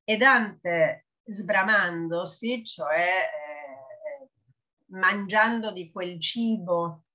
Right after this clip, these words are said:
eh, di cui aveva avuto questo anelito, questa brama per dieci anni, aveva spento tutti gli altri sensi. Vi ricordate che, ehm,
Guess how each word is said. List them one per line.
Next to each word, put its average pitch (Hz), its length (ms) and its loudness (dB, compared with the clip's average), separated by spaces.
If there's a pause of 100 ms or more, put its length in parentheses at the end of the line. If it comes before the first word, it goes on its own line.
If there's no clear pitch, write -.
eh, 139 520 -4
di 165 160 -8
cui 190 220 -4
aveva 185 240 0
avuto 185 640 -4
questo 160 320 -8
anelito, 165 1000 -8
questa 165 380 -6
brama 165 500 2
per 156 200 0
dieci 170 360 -6
anni, 190 720 -2 (520)
aveva 240 380 4
spento 202 640 -6
tutti 175 460 -10
gli 160 60 -2
altri 156 420 -2
sensi. 147 920 -12
Vi 170 120 -6
ricordate 175 720 -2
che, 170 440 -4 (140)
ehm, 147 640 -2